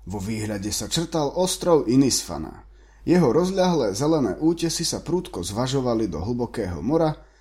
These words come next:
svietiaceho pri brehoch Oumeliovského zálivu priam priezračnou čistotou. Anglické počasie. Zvykli vravievať írsky obyvatelia tohto kraja a bola to jediná vec súvisiaca s Anglickom,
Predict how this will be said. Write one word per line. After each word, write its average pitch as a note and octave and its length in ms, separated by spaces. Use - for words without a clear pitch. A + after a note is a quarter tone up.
svietiaceho E3+ 800
pri A2 160
brehoch A2+ 480
Oumeliovského G2+ 1120
zálivu A2+ 560
priam D#3+ 400
priezračnou A#2 640
čistotou. B2+ 640
Anglické A2 640
počasie. A2 640
Zvykli G3 400
vravievať D3+ 640
írsky F#3+ 400
obyvatelia B2+ 720
tohto - 320
kraja D#3 400
a - 80
bola C3 320
to - 80
jediná B2+ 480
vec G#2 240
súvisiaca G#2 720
s A#2 80
Anglickom, C3+ 720